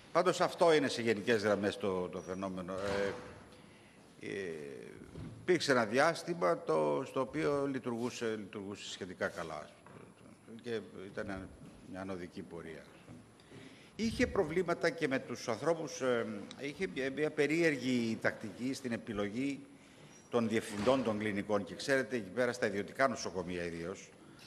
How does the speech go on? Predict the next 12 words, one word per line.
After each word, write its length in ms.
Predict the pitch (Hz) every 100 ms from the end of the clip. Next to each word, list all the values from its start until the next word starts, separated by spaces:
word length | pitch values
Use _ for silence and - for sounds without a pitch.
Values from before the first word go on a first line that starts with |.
| - - - - - -
το 340 | 131 117 110 -
ποιος 200 | 165 147
διευθύνει 460 | 147 - 143 123
τις 160 | 98 92
κλινικές 840 | 107 101 101 104 92 - - - 113
ή 60 |
τα 100 | 104
εργαστήρια 720 | 104 95 95 104 90 92 104
έχει 160 | 123 139 -
τεράστια 300 | 165 165 120
σημασία, 420 | 107 98 107 107
γιατί 420 | 110 113 131 123